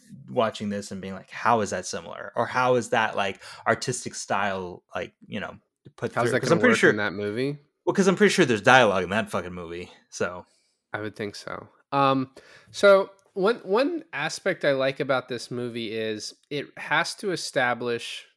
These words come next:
Speaker 2: the backstory of Joe. And I, you know, the director talking about it, she's like, "You know, I didn't want it spoon-fed to the audience. I kinda wanted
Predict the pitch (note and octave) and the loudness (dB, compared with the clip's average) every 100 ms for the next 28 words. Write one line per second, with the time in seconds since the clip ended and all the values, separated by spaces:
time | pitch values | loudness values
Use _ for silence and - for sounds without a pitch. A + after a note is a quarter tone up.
0 | _ B2 G#2+ G#2+ G#2+ - - C3 B2+ C3 | _ -8 -4 -2 -2 -4 -8 -4 -2 -2
1 | B2+ - A#2 A2+ A2 A2 G#2 G2+ A#2 G#2+ | -4 -6 -4 -2 0 -2 -8 -10 -4 -2
2 | A#2+ D3 E3+ _ _ _ _ _ - B2 | 0 -2 -8 _ _ _ _ _ -8 -4
3 | A#2+ A#2 - C3 A2+ G#2+ G#2 B2 A#2+ A#2 | 0 0 0 -4 -6 -8 -4 -4 -4 -8
4 | - A#2 A2+ A2+ G#2 G2 - A2 A2 G#2+ | -4 -4 -2 -4 -2 -4 -6 -10 -8 -8
5 | A#2+ A2 G#2+ B2+ B2+ A#2 A2+ A2 G#2+ G2+ | -6 -6 -4 -4 -6 -6 -4 -4 -4 -10
6 | - - - D#3 D#3 - A#2+ A2 A2+ A2 | -14 -12 -6 -4 -6 -4 -6 -6 -6 -2
7 | G#2+ G#2 G#2 - A2+ - B2+ B2+ A2+ A2 | -2 -2 -6 -8 -10 -2 -2 -2 -2 -2
8 | G#2+ G#2 | -4 -6